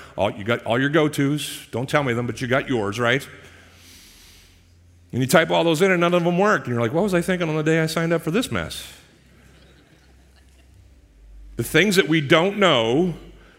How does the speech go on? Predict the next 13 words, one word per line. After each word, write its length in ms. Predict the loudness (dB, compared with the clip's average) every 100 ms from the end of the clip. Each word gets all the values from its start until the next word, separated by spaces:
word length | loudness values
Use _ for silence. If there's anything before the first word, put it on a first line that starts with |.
| _ _ _ _ _ _ _
and 100 | 0
the 60 | 2
things 220 | 4 4
that 60 | 2
we 100 | 2
forget 300 | 2 4 4
are 140 | 2 2
of 180 | 0 2 2
absolute 380 | 0 2 2 2
no 120 | 2
use 240 | 0 -2
to 160 | -2 -4
us. 260 | -4 -10